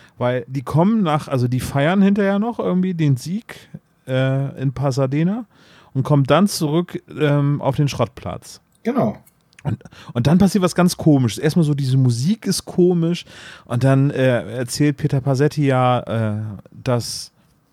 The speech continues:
Speaker 1: der ganze Schrottplatz mit Lampions geschmückt ist und ein Grill aufgebaut worden ist. Und diese Musik dahinter, das erinnert mich irgendwie so an einen, so einen asiatischen, chinesischen Garten.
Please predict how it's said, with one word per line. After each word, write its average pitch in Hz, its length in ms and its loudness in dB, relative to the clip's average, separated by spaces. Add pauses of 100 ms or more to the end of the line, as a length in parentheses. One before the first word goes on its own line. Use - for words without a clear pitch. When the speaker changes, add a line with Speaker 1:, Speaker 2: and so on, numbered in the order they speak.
(320)
Speaker 1:
der 120 80 -2
ganze 147 300 0
Schrottplatz - 1040 -2 (120)
mit 123 280 0
Lampions 147 680 2
geschmückt - 520 -2
ist 120 360 -4
und 120 380 -4
ein 120 240 -2
Grill 139 320 0
aufgebaut 131 640 -2
worden 127 180 -2
ist. 123 180 -10 (220)
Und 151 100 -2
diese 131 140 0
Musik 135 480 2
dahinter, 120 480 0 (200)
das 117 120 -10
erinnert 143 240 0
mich 180 140 2
irgendwie 156 240 4
so 151 120 2
an 139 120 0
einen, 139 360 -2 (1040)
so - 140 -4
einen 131 120 4
asiatischen, 131 760 2
chinesischen 143 640 2
Garten. 127 500 -2